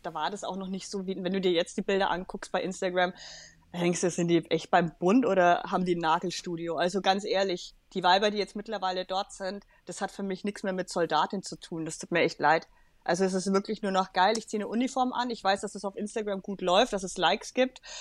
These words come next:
Äh, hab meine Wimpern-Extensions drin, meine Haar-Extensions, äh, gemachte Brüste, Nägel, alles, Tätowierungen bis vorne. Das war bei uns damals alles noch nicht.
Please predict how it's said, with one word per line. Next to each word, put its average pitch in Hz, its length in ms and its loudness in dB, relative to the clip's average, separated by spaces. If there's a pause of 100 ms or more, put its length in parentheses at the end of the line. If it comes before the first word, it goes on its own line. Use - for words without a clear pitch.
(140)
Äh, 190 240 4
hab 202 180 -6
meine 190 360 -4
Wimpern-Extensions 254 1000 -6
drin, 262 360 -2 (200)
meine 208 360 -2
Haar-Extensions, 254 1120 -4 (220)
äh, 214 260 6
gemachte 220 420 -6
Brüste, 285 520 -4
Nägel, 240 560 2
alles, 247 320 2
Tätowierungen 254 800 0
bis 247 160 2
vorne. 226 480 0 (280)
Das - 140 -12
war 190 140 2
bei 254 100 4
uns 196 220 -2
damals 165 340 -2
alles 165 320 -6
noch 160 120 -8
nicht. 160 280 -10